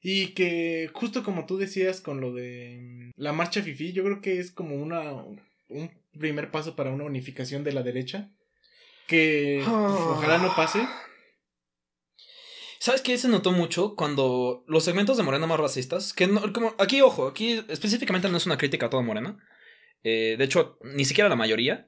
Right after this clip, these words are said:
Speaker 2: O sea, siento que es una minoría pequeña y que hasta gente de Morena lo sabe y lo, la detesta. Me, hablo específicamente de la gente como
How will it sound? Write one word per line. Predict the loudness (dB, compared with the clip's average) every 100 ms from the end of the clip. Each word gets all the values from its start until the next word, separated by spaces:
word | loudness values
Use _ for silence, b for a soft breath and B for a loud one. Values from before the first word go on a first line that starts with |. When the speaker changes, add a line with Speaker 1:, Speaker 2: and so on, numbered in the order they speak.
| _
Speaker 2:
O | -4
sea, | -2
siento | -2
que | -2
es | -2
una |
minoría | -2 -2 -2
pequeña | -2 -4 -6 -6 -12 -8
y | -6 -4 -4 -4 -4
que | -4
hasta | -2 -2
gente | -4 -4 -2
de |
Morena | 0 -2 -2
lo | -4
sabe | -4 -2
y | -4
lo, | -4 -4 -4
la | -4 -4
detesta. | -4 -8 -8 -12 -16 B B B B -8
Me, | 2
hablo | 6 6
específicamente | 6 0 -2 0 2 4
de | 2
la |
gente | 2 -2 -2
como | -2 -2 0 -2 -2 -6